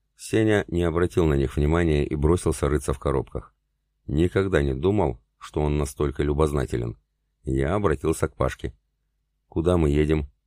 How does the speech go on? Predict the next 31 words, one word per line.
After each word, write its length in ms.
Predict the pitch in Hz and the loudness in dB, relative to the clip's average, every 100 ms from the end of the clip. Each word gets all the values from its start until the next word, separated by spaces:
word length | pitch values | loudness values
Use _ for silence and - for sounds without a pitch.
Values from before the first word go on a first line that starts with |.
| _ _ _ _ | _ _ _ _
Пашка 320 | - 90 - 80 | -2 -2 -2 0
замялся, 480 | 85 98 104 - | 2 2 0 0
не 100 | 76 | 0
зная, 320 | 73 87 87 71 | 0 0 0 0
говорить 460 | 76 76 82 - | 0 2 0 0
или 120 | 78 | 0
нет. 200 | 76 65 - _ _ _ _ _ _ | 0 -2 -6 _ _ _ _ _ _
"Говори, 380 | 67 73 80 80 | -4 0 2 2
говори", 420 | 80 80 80 76 _ _ _ _ _ - | 4 4 4 0 _ _ _ _ _ -6
долетело 520 | 67 67 - 69 67 | -2 0 0 0 0
от 100 | 64 | -2
Сени 420 | 92 90 78 - - | 0 2 0 -4 -8
из-за 260 | 69 71 | -4 -4
соседнего 500 | - 76 73 67 67 | -4 -2 -2 0 -2
стеллажа. 480 | 67 71 71 65 58 _ _ _ _ | -2 -4 -2 -2 -6 _ _ _ _
"Мы 200 | 78 87 | 0 2
ведь 200 | 90 82 | 4 0
всё 200 | - - | -2 -2
равно 300 | 85 85 90 | 0 2 2
узнаем". 500 | 82 71 73 64 55 - _ _ _ _ _ _ _ | 0 0 0 -2 -4 -12 _ _ _ _ _ _ _
"Хорошо, 480 | - 71 71 - 101 | -8 -4 -4 -2 -4
скажу. 480 | - 78 69 80 78 _ _ _ _ | -2 -4 0 -2 -2 _ _ _ _
Тарков 500 | 78 78 117 113 - | -4 -2 -2 -2 -4
должен 360 | 82 78 82 | -2 0 0
ехать 320 | 85 95 87 - | 0 0 -2 -2
на 120 | 80 | 0
Урал. 320 | 76 78 - _ _ _ _ - | 2 0 -4 _ _ _ _ -2
Мы 160 | 101 | 0
поедем 380 | 107 90 92 78 | 2 2 2 0
с 100 | - | 0
ним. 240 | 80 65 | -2 -2